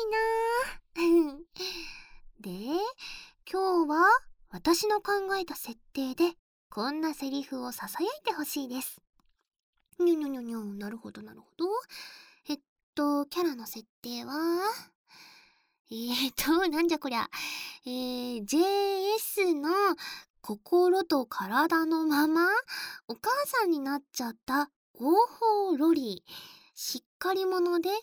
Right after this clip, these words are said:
悪いことをするとちゃんと叱ってくれるが、叱った後でいっぱい甘やかしてくれる。なるほど。なんだ、すごいな。なかなか不思議な設定を考える人もいるもんですな。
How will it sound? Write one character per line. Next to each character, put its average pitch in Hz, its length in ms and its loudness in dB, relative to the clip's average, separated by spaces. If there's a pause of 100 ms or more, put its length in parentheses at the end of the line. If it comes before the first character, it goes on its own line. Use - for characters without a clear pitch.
(280)
悪 247 220 -2
い 427 40 2 (140)
こ 359 120 -2
と 294 360 2
を 311 60 0
す 277 180 -4
る 254 140 -6
と 403 180 -2
ち - 160 -6
ゃ 339 40 2
ん 359 80 0
と 392 120 -2
叱 - 260 -4
っ 330 40 -4
て 302 240 -6
く 294 180 -6
れ 285 120 -2
る 277 200 -4
が、 339 200 0 (440)
叱 - 300 -2
っ 320 40 0
た 311 240 -2
後 311 220 -2
で 277 220 -2 (100)
い 202 80 -6
っ 202 60 -16 (180)
ぱ 269 140 0
い 277 180 -4
甘 208 320 -8
や 302 140 -4
か 294 160 -4
し - 100 -4
て 208 140 -12
く 202 240 -12
れ 202 160 -10
る。 202 200 -12 (960)
な 226 240 2
る 247 160 2
ほ 277 180 2
ど。 247 460 4 (440)
な 320 280 4
ん 392 100 4
だ、 269 180 6
す - 240 6
ご 440 140 10
い 440 60 6
な。 320 240 6 (280)
な 254 100 -6
か 330 140 6
な 349 140 8
か 349 100 6
不 302 100 0
思 330 160 2
議 403 120 4
な 415 120 2
設 403 160 4
定 359 200 2
を 370 100 4
考 359 340 2
え 370 80 6
る 320 80 4
人 247 160 -8
も 220 100 -10
い 214 100 -6
る 285 100 0
も 339 140 8
ん 311 60 4
で 254 100 -2
す 247 100 -10
な。 269 460 2